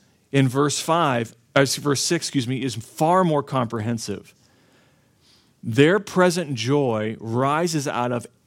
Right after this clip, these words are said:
everything that he just said in verses three, four, and five.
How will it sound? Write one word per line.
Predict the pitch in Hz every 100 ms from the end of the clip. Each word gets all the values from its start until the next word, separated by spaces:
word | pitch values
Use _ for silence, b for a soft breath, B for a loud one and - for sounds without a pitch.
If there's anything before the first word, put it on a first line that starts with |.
| -
everything | 165 185 147 135 117 - 113 117
that | 117
he | 101 123
just | 113 143 139 -
said | 135 120
in | 113
verses | 113 110 - 90
three, | - 127 123 120 117
four, | - 113 107
and | 98
five. | 92 98 98 - -